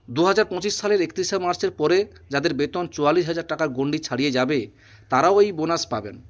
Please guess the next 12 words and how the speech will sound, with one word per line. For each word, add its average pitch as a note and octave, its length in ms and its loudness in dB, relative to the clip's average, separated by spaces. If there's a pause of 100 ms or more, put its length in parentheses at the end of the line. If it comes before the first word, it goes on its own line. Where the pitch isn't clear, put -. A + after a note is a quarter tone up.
(680)
দু A#2+ 140 -4
হাজার F#3 260 0
চব্বিশ F3 320 2
পঁচিশ G3+ 380 -4 (200)
অর্থ C#3 220 -4
বছরে F3+ 360 0
যেসব D3+ 380 -4
কর্মীরা D#3+ 300 0
টানা E3 380 -4
ছ - 160 -10
মাস E3+ 280 -4
কাজ C#3+ 160 -8